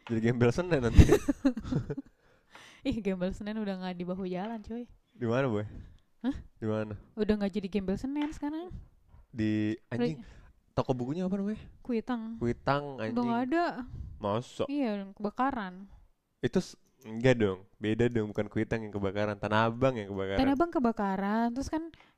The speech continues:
Speaker 2: eh, dibenerin.
Speaker 1: Hmm.
Speaker 2: Nah, kan itu konstruksinya jadi banyak banget kan. Nah, digusur si Kuitangnya, dibaruin. Nggak tahu jadi tempat apa.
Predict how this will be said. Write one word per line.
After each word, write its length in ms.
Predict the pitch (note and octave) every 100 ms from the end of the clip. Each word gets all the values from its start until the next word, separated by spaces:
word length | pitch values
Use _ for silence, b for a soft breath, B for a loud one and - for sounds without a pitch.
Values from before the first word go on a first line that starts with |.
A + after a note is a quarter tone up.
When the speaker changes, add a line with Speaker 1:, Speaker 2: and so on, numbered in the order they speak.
| -
Speaker 2:
eh, 520 | G#3+ G#3 G#3 G#3 G#3
dibenerin. 800 | G3+ G3 G#3 G3+ G#3 A3+ A#3+ G#3+
Speaker 1:
Hmm. 360 | G3 - G#3 G3+
Speaker 2:
Nah, 220 | - G#3+
kan 160 | G#3+ C#4+
itu 160 | D#4 E4+
konstruksinya 680 | - A#3 A3 A3+ - - D#4+
jadi 120 | A3+
banyak 260 | G3 G#3 G3
banget 240 | F#3+ A3+
kan. 160 | - A3+
Nah, 100 | G#3
digusur 840 | F#3+ G#3+ - _ A3 C#4 D4+ D4
si 120 | D4+ C4+
Kuitangnya, 420 | A#3+ A#3 B3+ C#4
dibaruin. 760 | A#3 G#3+ G3+ G3+ A3+ A3+ B3 A#3+ _ _ _
Nggak 180 | - F#3+
tahu 120 | B3
jadi 160 | B3 G#3
tempat 240 | G3 F3+ F#3+
apa. 260 | G#3+ G#3